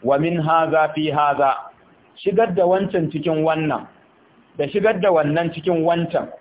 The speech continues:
ma'ana shigar da dare cikin yini, da shigar da, da yini cikin dare.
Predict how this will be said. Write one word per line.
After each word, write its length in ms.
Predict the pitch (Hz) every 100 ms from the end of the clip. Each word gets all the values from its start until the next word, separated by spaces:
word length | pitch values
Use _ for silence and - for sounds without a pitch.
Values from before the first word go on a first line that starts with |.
| _
ma'ana 480 | 127 135 147 165 151 - - -
shigar 280 | - 175 185
da 100 | 160
dare 300 | 147 143 143
cikin 260 | 147 147 143
yini, 320 | 147 147 110 - _ _ _ _ -
da 80 | 131
shigar 320 | 185 180 196
da, 100 | 170
da 340 | 160 170 - 143
yini 320 | 165 175 139
cikin 320 | 147 151 147 143
dare. 320 | 143 139